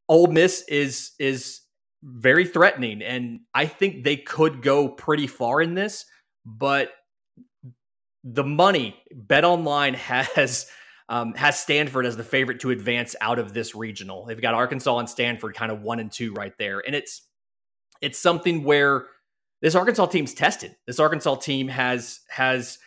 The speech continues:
they spent the, almost the entire season leading the West, um, matched up with everybody pretty well. They won the series against Auburn. They won the series against Ole Miss. So they've done this. They're just having to do it again in a different ballpark. And,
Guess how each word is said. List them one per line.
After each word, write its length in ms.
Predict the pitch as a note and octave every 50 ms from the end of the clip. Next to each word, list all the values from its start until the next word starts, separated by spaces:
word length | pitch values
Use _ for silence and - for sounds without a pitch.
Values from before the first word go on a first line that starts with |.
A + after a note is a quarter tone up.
| _ -
they 100 | C#3+ D3+
spent 220 | D3+ - F#3 F3
the, 120 | D3+ D3 D3
almost 180 | D3 D3 C#3+
the 80 | - C#3
entire 360 | B2+ B2 C3+ C3 C3+ C#3 C#3+
season 440 | C3+ - D3 D3+ C#3 B2+ C#3+ C#3 A#2
leading 300 | A2 B2 B2 B2 A#2+ A2+
the 80 | G#2+ A2
West, 480 | G#2+ A2+ C3 C#3+ D#3+ F3+ - - - - _ _ _ _ _ _ _ _ _
um, 320 | - F2 F#2+ F#2+ F2+ F2+ - -
matched 340 | A#2+ C3 C3 C#3 C3+ - -
up 120 | D#3 C3
with 120 | C3 C3 -
everybody 360 | B2+ B2+ C#3 C3 C3 C3 C3
pretty 220 | A#2+ - C#3 C3+
well. 180 | A#2+ C3 C3 C3
They 80 | A#2+ A#2
won 200 | G#2 G#2+ A2+ A2+
the 80 | A#2
series 340 | A2 - C3 A#2+ A#2+ A#2+ A2
against 260 | A2+ G2 G#2 G2+ -
Auburn. 320 | C3 D3 D3+ C#3+ C#3+ C#3+ C3+
They 80 | A#2
won 180 | A2+ A2 A2+ A2+
the 80 | A2+
series 300 | A2 - A#2+ A2 A2 G#2+
against 240 | A2 G2 G#2+ G2+ -
Ole 160 | G2+ G#2 G2 G2+
Miss. 320 | A#2 C3 C#3 C#3 C#3 -
So 80 | - B2
they've 260 | G#2+ B2+ B2+ A2+ G#2
done 280 | G#2 B2+ B2+ C#3 C#3+ C#3
this. 260 | D3 D3+ D3 - - _ _ _ _ -
They're 120 | A#2 A#2+
just 160 | A#2 A#2+ -
having 220 | - A#2+ A2+ A#2+ A#2
to 40 |
do 200 | G#2+ G2 A#2 A#2
it 60 | A#2 A2
again 280 | G2+ G2 A2+ A2+ A2
in 100 | G#2+ G#2
a 40 | G#2
different 400 | G2 F#2 A2+ G2+ - G2+ G2+ -
ballpark. 560 | A2 G2+ G2+ G2 - - F#2+ F#2+ F#2+ - A#2
And, 160 | A#2+ A2 G2+